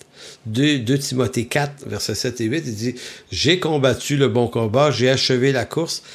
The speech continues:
j'ai gardé la foi, désormais la couronne de justice m'est réservée, le Seigneur le juste me la donnera dans ce jour-là, et non seulement à moi, mais encore à tous ceux qui auront aimé son avènement. » Donc, euh,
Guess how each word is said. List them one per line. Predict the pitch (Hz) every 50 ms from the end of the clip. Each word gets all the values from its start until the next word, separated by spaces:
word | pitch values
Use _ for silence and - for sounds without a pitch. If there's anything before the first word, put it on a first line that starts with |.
| - - - -
j'ai | 104 95 98 127 131 120 117
gardé | 110 147 160 160 151 143 135 151 156
la | 143 131 117
foi, | 104 - - 135 143
désormais | 139 131 117 110 117 117 123 135 139
la | 131 117
couronne | - - - 120 127 131
de | 127 120
justice | 110 95 - - 143 143 143
m'est | 135 120 110
réservée, | 110 117 107 107 104 101 104 123 143
le | 135 117
Seigneur | 98 - - 110 113 120 123 127 127
le | 117 110
juste | 104 95 101 131 143 143 -
me | 123 113
la | 113 107 107
donnera | 101 113 123 123 120 101 104 120 135 143 143 - - - - - - - _ _ -
dans | - 139 165
ce | 151 - - 135
jour-là, | 107 120 120 107 110 104 104 123 139 143 - -
et | - 107
non | 110 120 143 151
seulement | 139 - 127 120 120 131 131 120
à | 113
moi, | 110 117 131 160
mais | 156 135 123
encore | 110 110 104 - 143 139
à | 120 110
tous | - - 117
ceux | - - 160
qui | - - 131
auront | 120 107 110 123 123
aimé | 123 117 117 127 135
son | 135 127 117 113
avènement. » | 113 113 110 110 107 113 123 143 147 139 117 - - - - - - - _ _ -
Donc, | 127 131 131 - - - -
euh, | - - - - -